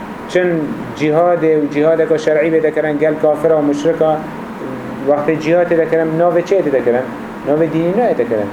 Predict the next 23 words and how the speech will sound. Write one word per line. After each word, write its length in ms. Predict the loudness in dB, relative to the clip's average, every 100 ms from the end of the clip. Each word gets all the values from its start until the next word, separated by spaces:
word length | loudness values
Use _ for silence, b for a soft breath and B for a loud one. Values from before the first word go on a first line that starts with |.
| -2
ناو 200 | 0 2
عرباتی 580 | 0 0 2 2 2 0
ایتا 280 | 0 0 0
کرن، 240 | 0 0
ناو 180 | 0 0 0 -2
حزبای 360 | 0 0 2
ایتا 220 | 0 0
کرن. 260 | 0 0 0 -4 -12 -12 -8 -4
و 40 |
هند 180 | 0 2
اوه 380 | 2 2 2 2
رب 100 | 2
العالمینی 560 | 0 0 0 0 -2 -6 -12 -6 -2
هنگی 260 | 0 0
وعده 520 | 2 2 0 2 2 2
دای 260 | 2 0 -4 -6 0
کو 60 | 0 2
ایمان 280 | 0 0 0 2
دارا 360 | 4 4 2
و 160 | 0 -2 0
پیغمبرا 720 | 2 2 2 2 4 2 0 -4 -12 -14 -12
سر 300 | -8 -2 0
بخید، 460 | 2 0 0 0